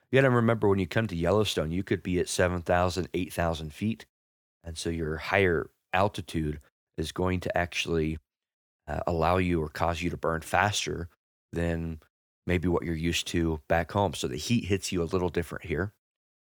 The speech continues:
And if you're used to, you know, more of a moist heat, if you're high humidity, it's very dry here. And I should, as a note with that is, um, with the higher elevations and how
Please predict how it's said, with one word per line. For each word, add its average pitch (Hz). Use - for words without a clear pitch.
And 87
if 92
you're 104
used 120
to, 107
you 98
know, 101
more 104
of 98
a 85
moist 98
heat, 101
if 82
you're 78
high 92
humidity, 90
it's -
very 95
dry 82
here. 73
And 104
I 104
should, 101
as 90
a 87
note 92
with 90
that 95
is, 80
um, 76
with 78
the 82
higher 87
elevations 82
and -
how -